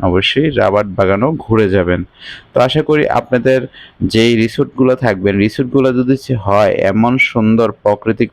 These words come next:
পরিবেশ এবং আড্ডা দেওয়ার মতো, অবশ্যই আপনার সুন্দর সময়টা অনেকটাই আনন্দিত হবে। দেখেন চারদিকে কুঁড়ের ঘর মতন একটা রিসোর্ট, আহ, এক রাতে চার থেকে পাঁচ হাজার টাকা নেয়, কিন্তু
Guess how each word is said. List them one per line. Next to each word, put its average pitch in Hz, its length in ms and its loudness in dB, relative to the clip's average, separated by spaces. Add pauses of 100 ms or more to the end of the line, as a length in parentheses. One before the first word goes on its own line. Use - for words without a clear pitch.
(100)
পরিবেশ 104 540 0
এবং 95 260 0
আড্ডা 92 340 0
দেওয়ার 120 300 0
মতো, 117 320 -2 (360)
অবশ্যই 107 440 0
আপনার 113 320 0
সুন্দর 113 560 0 (360)
সময়টা 113 540 0
অনেকটাই 95 540 -2
আনন্দিত 98 460 0
হবে। 92 280 0
দেখেন 98 400 -2
চারদিকে 117 440 0 (120)
কুঁড়ের 117 280 2
ঘর 127 300 0 (380)
মতন 120 400 2
একটা 104 280 0
রিসোর্ট, 95 460 0 (760)
আহ, 92 240 0
এক 101 300 -2
রাতে 101 720 0 (220)
চার 107 180 0 (180)
থেকে 120 400 -2
পাঁচ 117 300 -4
হাজার 120 260 0
টাকা 123 220 0
নেয়, 107 260 0 (380)
কিন্তু 104 280 2